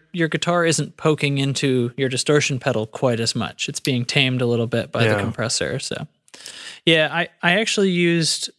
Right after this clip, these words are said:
Speaker 1: uh, on a session a couple of weeks ago, I actually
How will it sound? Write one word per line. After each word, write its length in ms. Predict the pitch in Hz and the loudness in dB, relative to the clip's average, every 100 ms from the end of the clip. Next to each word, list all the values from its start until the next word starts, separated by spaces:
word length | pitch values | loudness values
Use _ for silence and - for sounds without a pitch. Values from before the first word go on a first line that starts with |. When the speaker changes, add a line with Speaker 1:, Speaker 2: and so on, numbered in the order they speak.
| _ | _
Speaker 1:
uh, 360 | 165 143 139 131 | -2 0 -2 -2
on 160 | 156 | 0
a 60 | 143 | 2
session 640 | - 170 - 165 147 139 - _ _ _ | 2 2 2 0 0 -4 -8 _ _ _
a 60 | - | -12
couple 240 | - 156 | -6 -2
of 60 | 143 | 0
weeks 220 | 147 - | 0 -4
ago, 360 | 143 123 120 - | -2 -2 -2 -4
I 140 | 127 | -4
actually 640 | 127 127 - 139 127 123 | -4 -2 -2 -2 -2 -2